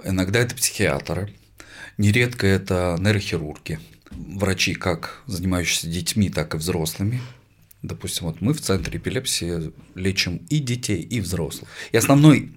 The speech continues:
аспект нашей работы направлен на поиск причины эпилептических приступов, лечение, прогнозирование, введение детей и взрослых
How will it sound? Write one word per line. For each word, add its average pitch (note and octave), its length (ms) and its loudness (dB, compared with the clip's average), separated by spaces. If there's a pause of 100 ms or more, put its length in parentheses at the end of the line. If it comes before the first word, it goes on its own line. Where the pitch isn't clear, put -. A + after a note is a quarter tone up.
(140)
аспект - 380 2
нашей G#2+ 240 4
работы A2+ 380 6
направлен G#2+ 520 6
на G#2 240 6 (200)
поиск A2+ 480 4
причины G#2+ 680 4 (540)
эпилептических B2 1040 0
приступов, A#2 560 2
лечение, B2 1040 6 (220)
прогнозирование, C#3+ 880 8
введение A#2 880 6
детей G#2 380 4
и - 20 6
взрослых A2+ 640 2